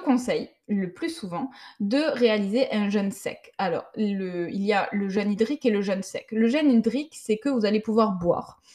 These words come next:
Vous allez pouvoir boire de l'eau, de la tisane, du thé, des infusions.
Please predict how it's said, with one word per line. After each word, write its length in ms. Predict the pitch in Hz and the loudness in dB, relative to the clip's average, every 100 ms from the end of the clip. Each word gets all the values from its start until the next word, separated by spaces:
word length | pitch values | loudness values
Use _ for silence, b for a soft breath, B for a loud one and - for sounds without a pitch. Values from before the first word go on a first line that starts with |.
| B B B | B B B
Vous 80 | 202 | 0
allez 120 | 190 | 0
pouvoir 400 | 190 185 175 175 | -2 -4 -4 -2
boire 460 | 190 214 240 247 180 | 0 4 4 2 -2
de 40 | |
l'eau, 440 | 180 233 302 311 | 0 2 2 0
de 80 | 247 | 0
la 160 | 170 - | 0 -4
tisane, 640 | - 208 233 240 240 233 | -4 4 6 6 6 4
du 160 | 175 - | 2 -6
thé, 420 | - 254 254 247 | 0 2 4 2
des 180 | 196 175 | 0 -2
infusions. 400 | 202 - 165 | -4 -4 -8